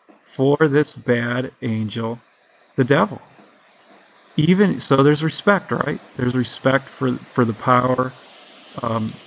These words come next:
and whatever authority the devil has,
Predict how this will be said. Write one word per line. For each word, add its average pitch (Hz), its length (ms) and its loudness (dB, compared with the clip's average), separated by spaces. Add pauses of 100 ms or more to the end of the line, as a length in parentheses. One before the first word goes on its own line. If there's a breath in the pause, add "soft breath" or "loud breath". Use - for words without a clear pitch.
(580)
and 131 180 2
whatever 127 280 2
authority 117 560 0 (500)
the 123 140 -4
devil 113 320 -4
has, 143 420 -10